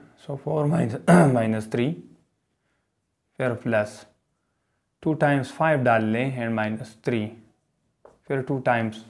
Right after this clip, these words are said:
सिक्स डाल लें जो कि आ-, आखिरी लिमिट है, टू टाइम्स सिक्स माइनस थ्री। तो जे को just हमने वन से सिक्स तक की वैल्यूज में पुट की, so टू टाइम्स वन माइनस थ्री, टू टाइम्स टू माइनस थ्री, टू टाइम्स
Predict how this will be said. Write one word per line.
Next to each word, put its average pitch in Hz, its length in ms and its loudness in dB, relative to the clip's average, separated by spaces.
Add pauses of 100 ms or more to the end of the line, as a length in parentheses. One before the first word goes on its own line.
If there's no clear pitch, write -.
सिक्स 123 240 2
डाल 110 200 4
लें 107 140 0
जो 110 120 -4
कि 110 120 -6
आ-, 113 200 0 (100)
आखिरी 117 320 -2
लिमिट 104 320 -4
है, 101 100 -8 (720)
टू 131 100 -6
टाइम्स 113 360 -4
सिक्स 127 240 -6
माइनस 117 520 -6 (340)
थ्री। 107 240 -4 (2000)
तो 147 100 4
जे 175 140 8
को 190 120 8
just 170 240 6
हमने 156 320 4
वन 147 200 6
से 143 160 2
सिक्स 143 320 -2
तक 127 200 2 (160)
की 135 80 0
वैल्यूज 127 240 2
में 117 160 -2
पुट 117 180 -2
की, 104 240 -8 (200)
so 120 160 -4
टू 147 120 2
टाइम्स 131 320 0
वन 139 120 4
माइनस 143 300 2
थ्री, 135 100 0
टू 131 120 -4
टाइम्स 120 320 -2
टू 143 100 2
माइनस 127 280 0
थ्री, 127 100 0
टू 120 160 -2
टाइम्स 117 240 -4